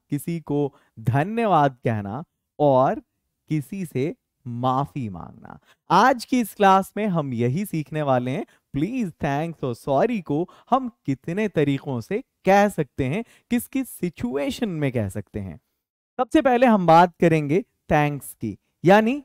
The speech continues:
शुक्रिया कहना, किसी को धन्यवाद कहना। अगर किसी ने मेरे ऊपर कोई उपकार कर दिया, कोई एहसान कर दिया,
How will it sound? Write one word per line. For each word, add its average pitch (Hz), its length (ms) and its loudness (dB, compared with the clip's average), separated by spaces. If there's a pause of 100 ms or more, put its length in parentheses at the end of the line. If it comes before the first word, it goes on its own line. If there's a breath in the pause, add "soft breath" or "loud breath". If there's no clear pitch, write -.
शुक्रिया 226 680 -2
कहना, 107 480 -6 (340)
किसी 233 240 0
को 190 300 -2 (180 soft breath)
धन्यवाद 165 720 4
कहना। 104 320 -4 (280 soft breath)
अगर 170 260 4
किसी 175 340 -6
ने 208 140 -4
मेरे 165 240 -2
ऊपर 156 300 -2
कोई 143 180 -4
उपकार 143 560 -2
कर 123 200 -4
दिया, 113 280 -4
कोई 139 240 -4
एहसान 143 560 -4
कर 131 180 -2
दिया, 113 320 -2